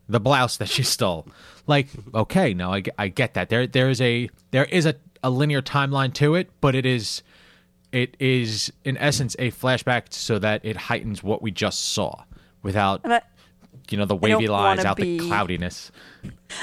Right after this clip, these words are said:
Speaker 2: I don't wanna be, like, reverse sexist, but I guess it does help to have a woman's brain to understand the show a little bit better, <laughs> 'cause there are things that are, like, uniquely unique to the female experience <laughs> in this show.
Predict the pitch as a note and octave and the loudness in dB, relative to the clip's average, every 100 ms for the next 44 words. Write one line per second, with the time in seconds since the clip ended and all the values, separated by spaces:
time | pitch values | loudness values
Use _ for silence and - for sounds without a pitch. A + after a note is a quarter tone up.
0 | D4+ A#3 A#3 G#3+ A#3 A#3 G3 G3 F#3 F3+ | -6 2 2 2 0 0 0 0 0 -2
1 | G3+ F#3+ F#3 F3+ - - F#3 F3+ - G#3+ | -4 -4 0 0 0 0 0 0 -2 -2
2 | - G3+ F3+ F3+ F#3 A3 - - D#3 F#3 | -2 0 0 0 -2 -2 -4 0 0 -2
3 | - F3 - - - E3 G3 F#3+ F#3+ F3 | -2 -2 -2 -4 0 0 0 -4 -4 -4
4 | E3+ F3+ - D#3 D#3+ E3+ A3 - F3+ F3 | -8 -6 -2 0 0 -4 -6 -4 -2 -2
5 | E3 - F#3+ D#3+ - F#3+ E3+ G3 G3+ G3+ | -2 -4 -4 -4 -4 -2 -2 -2 -4 -6
6 | - - A3 G3 A3 - C4+ - - - | -8 -2 0 2 0 -2 -6 -6 -10 -8
7 | - A#3 C4+ B3+ C4+ C#4 B3+ G#3 A#3+ A3 | -6 0 2 4 2 2 0 0 0 2
8 | A3 G#3+ - G#3 G3 G#3 G#3+ A3 G#3+ G#3 | 0 -4 -6 -8 -4 0 0 0 4 4
9 | F#3+ A#3+ - _ _ _ _ _ _ _ | 4 0 -6 _ _ _ _ _ _ _
10 | - F3 - - _ _ _ G#3+ A3+ A#3+ | -12 -10 -12 -20 _ _ _ -4 0 2
11 | B3 B3 G#3 A3 F#3+ F3+ F3 - - D#3+ | 2 2 2 2 0 0 0 -2 0 0
12 | - - - - A#3 F#3+ - - - A3+ | 0 -2 0 0 0 0 -4 -2 2 2